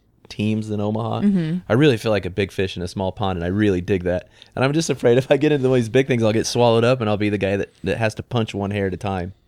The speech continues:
Speaker 2: Right.
Speaker 1: You know, in a fake head or something
Speaker 2: Yeah,
Speaker 1: like
Speaker 2: you'll
Speaker 1: that.
Speaker 2: go from being the guy that's doing it to
Speaker 1: Yeah. And so I kinda <laughs> like where I'm at. So I think my aspirations are to help local filmmakers make really cool
Speaker 2: Mm-hmm.
Speaker 1: films and, and help bring to the screen what they want, what they need, and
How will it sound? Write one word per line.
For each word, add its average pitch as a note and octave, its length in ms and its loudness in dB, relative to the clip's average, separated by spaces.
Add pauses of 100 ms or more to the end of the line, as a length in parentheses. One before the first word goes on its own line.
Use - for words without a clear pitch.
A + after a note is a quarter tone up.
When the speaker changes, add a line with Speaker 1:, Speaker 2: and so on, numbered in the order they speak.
(420)
Speaker 2:
Right. D#3+ 280 -2
Speaker 1:
You A3 60 2
know, G#2 160 2
in G2+ 60 -2
a G2 40 -2
fake G#2+ 260 0
head G#2 220 0
or F#2+ 80 -4
something G2+ 260 -2
Speaker 2:
Yeah, D#3 60 0
Speaker 1:
like D3+ 80 2
Speaker 2:
you'll D#3 100 2
Speaker 1:
that. E3 80 2
Speaker 2:
go E3+ 60 4
from E3 180 -2
being D#3 220 0
the D3 100 0
guy D3+ 200 2
that's C#3+ 160 -6
doing D#3 280 0
it C3+ 140 -2
to C#3+ 80 -2
Speaker 1:
Yeah. C#3+ 320 6 (400)
And C3 160 -2
so B2+ 180 2
I B2 80 4
kinda D#3+ 380 0
<laughs> - 20 -16
like - 160 0
where A2 160 0
I'm G2 140 -4
at. - 220 -10 (180)
So - 120 -8
I G#2+ 60 -2
think A2+ 200 -4
my A2 180 -2
aspirations G2+ 580 -4
are G2 120 0
to F#2+ 120 -2
help G2+ 280 -2
local G2+ 200 0
filmmakers G2 480 -6
make G2+ 220 -8
really G2+ 200 -4
cool - 180 0
Speaker 2:
Mm-hmm. G#3 120 4
Speaker 1:
films G2 280 0
and, F#2 140 -10 (360)
and F#2+ 140 -4
help G2 200 -2
bring F#2 240 -2
to F#2 360 -4
the F#2 100 -6
screen F2+ 340 -4
what E2 120 -6
they E2+ 100 -6
want, F2 260 -8
what F2 120 -10
they E2+ 100 -6
need, F#2 300 -6
and F#2+ 200 -10